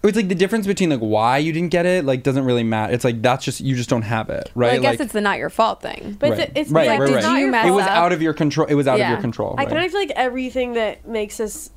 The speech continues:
Speaker 3: most sad is because we're, like, afraid it's our fault.
Speaker 2: Yeah.
Speaker 1: Yeah,
Speaker 3: Right?
Speaker 1: yeah, yeah.
Speaker 2: Totally.
Speaker 3: There's, like, the fear of, and, and when someone releases you from that, like, with missing something, I'm like, if I missed it because I ha-, I couldn't, I really couldn't,
Speaker 1: Right.
Speaker 2: Yeah.
Speaker 3: that feels less bad than if I miss it 'cause I was like,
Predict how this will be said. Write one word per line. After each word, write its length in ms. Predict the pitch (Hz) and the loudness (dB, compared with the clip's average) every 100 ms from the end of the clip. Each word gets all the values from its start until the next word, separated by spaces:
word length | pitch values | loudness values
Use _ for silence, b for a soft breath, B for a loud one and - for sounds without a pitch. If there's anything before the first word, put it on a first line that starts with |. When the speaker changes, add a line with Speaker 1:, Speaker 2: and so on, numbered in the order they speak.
| 156 | -14
Speaker 3:
most 480 | 214 202 196 - - | -6 -4 -4 -8 -12
sad 420 | - 202 180 214 | -4 0 0 -2
is 140 | 214 | -4
because 260 | 202 196 185 | -6 -6 -6
we're, 160 | 185 185 | -4 -4
like, 220 | 180 175 | -4 -8
afraid 360 | 185 190 165 | -10 -8 -8
it's 100 | 175 | -6
our 120 | 185 170 | -8 -8
fault. 520 | 175 165 247 339 311 | -6 -4 -4 -4 -6
Speaker 2:
Yeah. 260 | - - 127 | -6 -2 0
Speaker 1:
Yeah, 120 | 120 | 0
Speaker 3:
Right? 240 | 113 - | 0 -2
Speaker 1:
yeah, 80 | 120 | -2
yeah. 220 | 113 113 110 | -2 -2 -2
Speaker 2:
Totally. 160 | 202 240 | -2 0
Speaker 3:
There's, 140 | 277 | 0
like, 160 | 269 262 | -2 -4
the 80 | 262 | -6
fear 340 | - 247 240 | -8 -4 -2
of, 100 | 240 - | -2 -4
and, 240 | 233 233 | -6 -6
and 140 | - 226 | -6 -4
when 180 | 226 | -4
someone 240 | 214 254 247 | -4 -4 -4
releases 480 | 214 196 220 220 196 | -4 -6 -8 -8 -10
you 80 | |
from 140 | 185 185 | -8 -6
that, 240 | 180 175 B B | -6 -6 B B
like, 160 | 220 - - | -12 -12 -6
with 220 | 233 233 | -4 -4
missing 360 | 233 226 220 196 | -6 -6 -4 -6
something, 400 | 196 185 185 175 | -6 -8 -8 -6
I'm 80 | 196 | -6
like, 180 | 190 - b b b b - | -6 -10 b b b b -6
if 180 | 226 | -2
I 280 | 240 247 285 | 0 0 0
missed 260 | 269 254 254 | 0 -2 -4
it 80 | 269 | -6
because 220 | 226 220 | -4 -2
I 80 | 202 | -2
ha-, 340 | - - 202 | -4 -4 -2
I 100 | - | -2
couldn't, 440 | 202 - 214 202 226 | -6 -6 -4 -2 -2
I 60 | 220 | -4
really 460 | 185 190 185 185 | -6 -4 -2 -2
couldn't, 580 | 175 185 202 277 330 127 | -4 -4 -2 -2 -2 -2
Speaker 1:
Right. 120 | 120 | 0
Speaker 2:
Yeah. 320 | 113 143 156 196 _ - | 0 -2 -6 -10 _ -2
Speaker 3:
that 280 | 233 254 | 0 0
feels 180 | 277 277 | -2 -2
less 240 | 226 220 220 | 0 -2 0
bad 300 | 233 233 208 | 0 0 -2
than 100 | 208 | -4
if 100 | 208 | -4
I 80 | |
miss 200 | 202 202 | -4 -4
it 60 | 214 | -6
'cause 80 | 202 | -6
I 80 | 196 | -6
was 140 | 185 | -4
like, 260 | 190 185 180 | -4 -4 -8